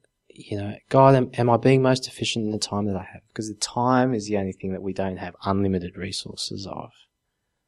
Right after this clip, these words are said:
We have, we could get unlimited, we could find money, we could find other things, but time is something we don't have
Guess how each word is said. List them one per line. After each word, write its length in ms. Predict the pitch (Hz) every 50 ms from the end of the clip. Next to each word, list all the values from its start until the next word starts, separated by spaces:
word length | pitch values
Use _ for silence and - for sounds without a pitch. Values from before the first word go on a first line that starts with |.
| _ _ _ -
We 80 | -
have, 80 | 110 101
we 140 | 135 120 110
could 180 | - - 95
get 140 | - 101 92
unlimited, 540 | 92 95 92 92 90 90 90 87 85 85 85 _ _ -
we 60 | - -
could 180 | - - _
find 320 | - - 101 92 92 95 95
money, 340 | 98 104 107 107 107 104 101
we 120 | 98 98
could 160 | - - -
find 280 | - - 92 90 87 87
other 180 | 92 98 98 _ -
things, 220 | 156 160 151 143
but 180 | 139 151 147 - _ _ _ _ _ -
time 340 | - - 170 170 180 180
is 100 | 185 175
something 340 | - - 160 147 - 151 143
we 100 | 131 127
don't 300 | 127 - 120 123 123 120
have 400 | 117 110 104 101 98 98 98 -